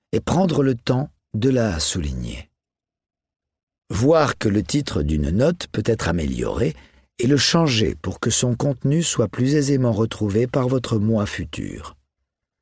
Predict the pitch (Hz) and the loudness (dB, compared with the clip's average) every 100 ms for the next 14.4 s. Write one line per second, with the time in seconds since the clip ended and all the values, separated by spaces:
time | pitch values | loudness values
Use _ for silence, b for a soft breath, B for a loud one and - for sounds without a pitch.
0 | _ _ _ _ _ _ - 107 120 151 | _ _ _ _ _ _ -6 0 2 4
1 | 135 139 117 165 147 - - B B - | 4 2 2 2 2 -2 -8 B B -4
2 | 131 127 117 123 123 117 120 117 110 113 | 0 0 2 2 2 2 2 0 0 0
3 | 80 71 110 185 90 - 62 58 60 92 | 0 0 2 0 -2 -6 -6 -6 -4 0
4 | 143 170 95 65 62 64 180 - 131 123 | 2 0 -2 -4 -4 0 0 0 -2 -2
5 | 107 - 90 - 78 76 76 - - b | -2 -2 -4 -4 -6 -4 -4 -6 -8 b
6 | _ _ _ _ - 120 131 _ - 139 | _ _ _ _ -4 -4 -4 _ -2 0
7 | 143 82 - - - _ - 85 - 117 | 0 -2 -6 -12 -18 _ -10 -10 -2 0
8 | 123 160 - - - - - 98 98 117 | 0 0 -4 -10 -10 -4 -2 -2 -2 -4
9 | 87 71 57 - 55 - _ _ _ _ | -6 -6 -8 -8 -10 -12 _ _ _ _
10 | _ _ _ _ _ B B - - - | _ _ _ _ _ B B -4 -4 -2
11 | - - 143 147 - 57 60 - 65 80 | -4 0 0 0 -4 -4 -6 -6 -4 -4
12 | 76 113 110 110 113 120 113 95 101 151 | -2 -2 0 2 2 2 0 0 0 2
13 | 147 123 123 113 78 69 - 58 82 107 | 2 2 0 0 -4 -4 -6 -4 -2 0
14 | 123 85 - | 0 0 0